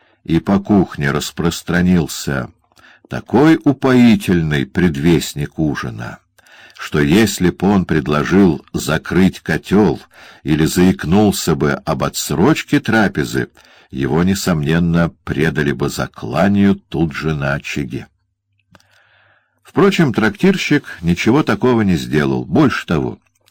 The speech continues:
Он помог дородной служанке перелить содержимое котла в большую миску, причем собаки, не боясь горячих брызг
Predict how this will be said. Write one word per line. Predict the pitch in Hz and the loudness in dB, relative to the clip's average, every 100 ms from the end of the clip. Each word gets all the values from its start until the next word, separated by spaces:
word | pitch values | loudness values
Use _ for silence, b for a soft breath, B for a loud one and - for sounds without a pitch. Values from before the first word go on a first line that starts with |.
| b b b - | b b b -2
Он | 104 113 | -2 0
помог | - 104 101 131 101 - | 0 2 4 4 2 -2
дородной | 69 80 98 110 92 92 | -4 0 2 2 2 0
служанке | - 82 69 95 104 - 78 b b b | 0 -2 2 2 0 0 -4 b b b
перелить | - 82 80 98 101 | 0 2 4 2 2
содержимое | - 85 82 73 98 98 85 | 0 0 0 0 2 2 0
котла | - 78 - 78 95 | -2 -6 -4 0 0
в | 73 | 0
большую | 76 71 - 95 82 69 | -2 -4 0 2 2 0
миску, | 76 123 107 - 73 62 _ _ b b b b b b b - | 0 0 0 -6 -8 -10 _ _ b b b b b b b -8
причем | 69 - 98 | -4 0 0
собаки, | 90 92 82 107 123 - | 0 -2 0 0 0 0
не | 82 78 | 0 0
боясь | 73 82 104 80 | 0 2 2 0
горячих | 76 82 98 - 67 | 0 0 0 -2 -4
брызг | 65 82 113 95 - | -2 2 2 0 -8